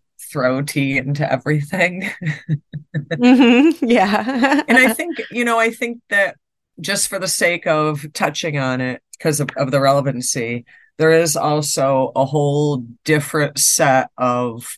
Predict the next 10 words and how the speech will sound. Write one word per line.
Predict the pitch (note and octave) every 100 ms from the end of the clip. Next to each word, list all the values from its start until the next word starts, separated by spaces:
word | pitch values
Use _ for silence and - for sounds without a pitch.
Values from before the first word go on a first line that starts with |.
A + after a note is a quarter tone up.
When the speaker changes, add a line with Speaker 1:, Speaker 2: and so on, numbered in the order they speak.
| -
Speaker 1:
love | C#3+ C3+ B2+ C3
spell | - - B2+ B2+ B2 B2+ -
type | C#3+ B2
things | - D3+ B2 C3 B2+
that | C3+ B2+
are | B2 A#2+ A#2+ -
more | B2 B2+
centered | C#3 - C3 B2+ C3+ A#2+
around | A#2+ A#2+ A#2+ A#2 A#2 G#2+ - _ _ _
sex. | - - D3+ F3 - - - -